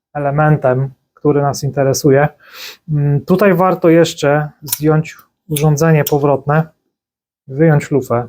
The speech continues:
z zamka. Delikatnie nam to ułatwi robotę. E, i jeżeli pamiętacie, jak wy-,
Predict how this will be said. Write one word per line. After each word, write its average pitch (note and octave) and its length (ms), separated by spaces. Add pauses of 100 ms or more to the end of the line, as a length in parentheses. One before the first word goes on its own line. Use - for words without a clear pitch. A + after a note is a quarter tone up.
z A#2+ 300 (840)
zamka. D#3+ 580 (600)
Delikatnie E3+ 680
nam D3 160
to D3 160
ułatwi C3+ 380
robotę. A#2+ 420 (640)
E, C#3 340 (100)
i F3 80
jeżeli F3 340
pamiętacie, E3 800 (1200)
jak D3 200
wy-, D#3+ 140